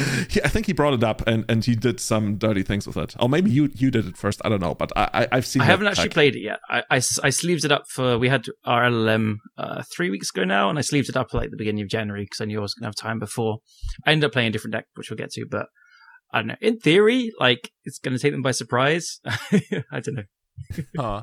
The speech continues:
Speaker 3: Destroy all
Speaker 1: I mean, if it
Speaker 3: islands.
Speaker 1: ever resolves.
Speaker 2: Well, it's an instant
Speaker 1: Okay.
Speaker 2: and you can Pyroblast, like
Speaker 1: Yeah, the, the thing about it though is it,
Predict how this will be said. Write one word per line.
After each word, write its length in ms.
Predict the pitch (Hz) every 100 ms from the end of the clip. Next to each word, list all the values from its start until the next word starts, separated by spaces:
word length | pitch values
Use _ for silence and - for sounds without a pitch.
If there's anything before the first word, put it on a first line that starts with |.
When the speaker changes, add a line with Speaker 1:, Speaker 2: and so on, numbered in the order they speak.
| -
Speaker 3:
Destroy 300 | 123 - 123
all 100 | 117
Speaker 1:
I 60 | 123
mean, 80 | 233
if 80 | 147
it 40 |
Speaker 3:
islands. 160 | 139 139
Speaker 1:
ever 80 | 131
resolves. 560 | 117 107 202 - - - _ _ _
Speaker 2:
Well, 320 | 214 240 233 226
it's 200 | 180 175
an 80 |
instant 340 | 180 202 - 127
Speaker 1:
Okay. 60 | 131
Speaker 2:
and 80 | 131
you 60 | 113
can 180 | 117 - _
Pyroblast, 560 | - 117 110 - - - - _ -
like 160 | 113 - - _ _ _ -
Speaker 1:
Yeah, 360 | 147 170 180 180
the, 100 | 175
the 160 | 165
thing 220 | 160 220
about 220 | 285 220 220
it 100 | 202
though 220 | 190 190
is 160 | 180 -
it, 120 | 156